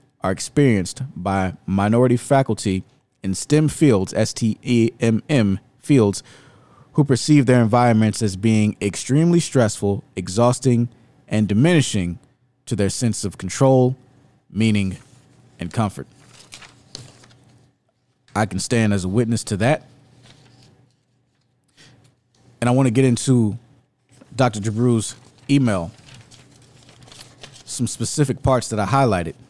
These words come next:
that speak directly to what we just read. And she goes,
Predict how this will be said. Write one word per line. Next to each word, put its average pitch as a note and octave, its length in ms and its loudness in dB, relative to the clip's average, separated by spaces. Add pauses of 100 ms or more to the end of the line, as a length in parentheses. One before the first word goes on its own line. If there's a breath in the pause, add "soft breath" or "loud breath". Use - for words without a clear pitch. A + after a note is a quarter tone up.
(100)
that F#2+ 120 -6
speak - 240 -2
directly A2 380 -2
to - 120 -8
what G#2 120 -2
we F2 80 -8
just F2+ 200 -8
read. G#2 300 2 (760 soft breath)
And - 100 -12
she D3 100 2
goes, D3+ 220 2